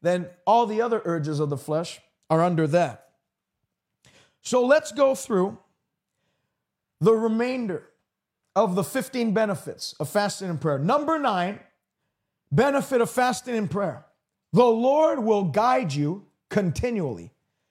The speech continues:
Ezra chapter eight and verse twenty-one. Divine direction is a product of fasting and prayer.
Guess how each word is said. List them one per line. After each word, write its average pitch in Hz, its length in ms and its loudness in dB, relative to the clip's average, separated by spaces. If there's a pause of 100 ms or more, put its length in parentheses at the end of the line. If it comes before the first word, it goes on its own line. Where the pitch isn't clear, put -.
(340)
Ezra 262 420 0
chapter 254 500 -2
eight 247 320 0 (220)
and 185 160 -2
verse 214 220 2
twenty-one. 220 560 -2 (1000)
Divine 247 720 2
direction 240 880 0 (1300)
is 202 180 2
a 196 120 -2
product 214 680 -2 (240)
of 180 180 2
fasting 208 580 -4
and 175 360 -2
prayer. 131 380 -6